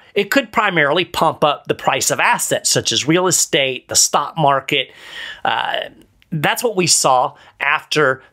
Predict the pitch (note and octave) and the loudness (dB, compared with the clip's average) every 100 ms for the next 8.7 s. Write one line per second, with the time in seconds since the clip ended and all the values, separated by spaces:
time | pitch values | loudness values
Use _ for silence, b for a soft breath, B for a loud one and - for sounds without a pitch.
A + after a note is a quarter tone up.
0 | _ E3 E3 C#3+ - G3 F#3+ F3 C#3+ C3 | _ 0 0 -2 -2 2 2 2 2 2
1 | - - - - D#3 E3 - C#3 B2 - | -2 -6 -8 -2 -2 -2 -2 -2 -2 -2
2 | C#3 A#2+ B B _ D3 A#2 D3+ C#3+ A#2 | -2 -2 B B _ -4 -2 -2 0 -2
3 | A2 A2+ G#2 B2+ C#3 A3+ E3 - A#2 A#2 | -2 -4 -2 0 0 0 -2 0 -2 0
4 | - - C#3+ - F3 E3 A3 F#3+ - E3 | -2 0 -2 0 0 2 2 2 2 2
5 | C#3 C3+ B2+ - - A3+ B3 - C3 A#2 | 2 -2 -6 -6 0 2 2 0 0 -4
6 | C#3 B B B B E3+ F#3+ G#3 - C3 | -6 B B B B 0 0 -2 -2 -2
7 | - A#2+ - A#2+ A#2 E3 F#3 A3+ - - | -2 -2 0 0 0 0 0 -2 -2 -4
8 | - G2+ A2 - - - | -4 -4 -2 -4 -4 -6